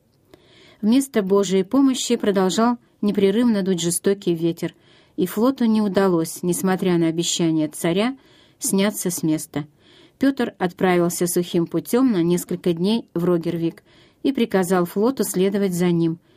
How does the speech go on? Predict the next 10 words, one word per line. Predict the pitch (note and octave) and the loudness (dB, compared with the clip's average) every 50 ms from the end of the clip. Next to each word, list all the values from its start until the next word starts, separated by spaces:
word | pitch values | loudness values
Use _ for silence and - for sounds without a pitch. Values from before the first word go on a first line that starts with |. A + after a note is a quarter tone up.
| _ _ _ _ _ - | _ _ _ _ _ -4
когда | - G3 F3 F3 F3+ F3+ F3+ | -4 -2 0 2 2 2 2
будет | F3 F3+ F3 F3 F3 | 2 2 0 0 -2
подходящая | F#3 F3 - - E3 D#3 D#3+ F3 F3+ - - - - F#3+ | -2 -6 -4 -2 -2 -2 0 0 -2 -2 -2 -4 -4 -4
погода. | F3+ - E3+ D#3+ D#3+ D#3+ D#3+ D#3+ E3 E3 - _ _ _ _ _ _ _ _ _ _ - | -4 -2 -4 -4 -2 -4 -4 -4 -4 -8 -10 _ _ _ _ _ _ _ _ _ _ -8
Ждать | F#3+ F3 E3+ G#3 A#3 C4 - | -4 -2 0 0 0 0 -2
пришлось | - C4 A#3 - - A3+ A3+ A3 - - | -4 -6 -4 -2 0 0 0 0 -2 -2
недолго, | F3+ F3+ E3 D#3 D#3+ D3+ D3 D3+ - D#3+ E3 - _ _ _ - | -2 -2 0 0 -2 -2 -2 -2 -4 -8 -12 -12 _ _ _ -6
до | - D#3 | -6 -4
следующего | D#3+ - - E3+ F#3+ G3 G3+ F#3+ F3+ - - - F3 E3+ E3 | -4 -4 -4 -2 -2 -2 -2 -2 -2 -4 -4 -4 -2 -2 -2
дня. | D#3 D#3+ D#3+ D#3 C#3+ D3 - | -2 -2 -2 -2 -2 -4 -8